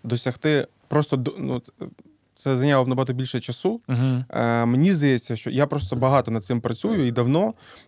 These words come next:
Speaker 1: Е, мені здається, в будь-якій справі, коли ти так довго і скрупульозно щось робиш, то, то має все, все вдатись.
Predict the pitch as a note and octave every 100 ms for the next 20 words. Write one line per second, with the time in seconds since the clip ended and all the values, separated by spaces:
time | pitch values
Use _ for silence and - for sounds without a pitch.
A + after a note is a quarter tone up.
0 | - - A#2+ A#2+ A#2+ A#2+ C3+ C3 C3 B2+
1 | C#3+ C3 B2 - D3 E3 C#3 B2 A#2 -
2 | _ - - - C3 A#2 A2+ C#3 B2+ A#2
3 | A2 A#2 - A#2+ B2+ A#2+ A#2 A2 A2+ -
4 | F3+ D#3+ - A#2+ A#2 - A#2 B2+ A#2+ -
5 | B2 A#2 - - A#2 A#2 A2 -